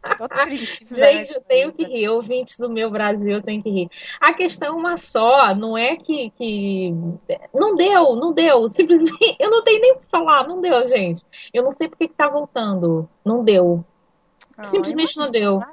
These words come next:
Speaker 1: velho?
Speaker 2: E o Heitor Martinez, eu sou apaixonada por esse cara. Hein,
Speaker 1: Ah.
Speaker 2: Heitor ou Henrique?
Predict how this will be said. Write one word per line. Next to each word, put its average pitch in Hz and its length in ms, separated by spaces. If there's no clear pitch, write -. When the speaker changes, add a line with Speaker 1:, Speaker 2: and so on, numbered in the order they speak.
Speaker 1:
velho? 190 140
Speaker 2:
E 254 340
o 247 580
Heitor 269 380
Martinez, 247 580
eu 240 80
sou 247 140
apaixonada 247 680
por 233 140
esse 220 200
cara. 180 540
Hein, 214 140
Speaker 1:
Ah. 208 100
Speaker 2:
Heitor 294 380
ou 381 60
Henrique? 226 640